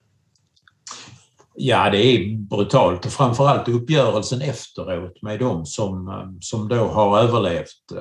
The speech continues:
att de som fortfarande representerar det gamla samhället, de som representerar, eh,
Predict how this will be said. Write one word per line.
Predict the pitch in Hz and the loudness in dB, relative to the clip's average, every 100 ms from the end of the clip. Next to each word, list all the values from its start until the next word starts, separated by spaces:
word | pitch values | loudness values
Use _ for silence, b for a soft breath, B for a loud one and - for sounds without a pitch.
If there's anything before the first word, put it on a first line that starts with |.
| - | -12
att | 92 98 98 - 104 104 | -14 -14 -14 -14 -12 -2
de | 120 98 92 | -2 -2 -4
som | - 107 95 87 - | -6 -6 -6 -8 -2
fortfarande | 127 120 - 113 98 95 104 | -2 -2 0 0 0 -4 -6
representerar | - - 101 131 98 98 | -8 -10 0 0 0 -4
det | 104 | -4
gamla | 104 113 107 | -4 -2 -4
samhället, | - 104 104 98 87 90 - B B B B | -2 -4 -4 -6 -8 -10 -14 B B B B
de | 127 98 | 0 0
som | 123 104 | -2 -2
representerar, | 104 - 110 95 127 110 90 90 87 | -4 -4 -8 -2 0 0 0 0 0
eh, | 95 | -2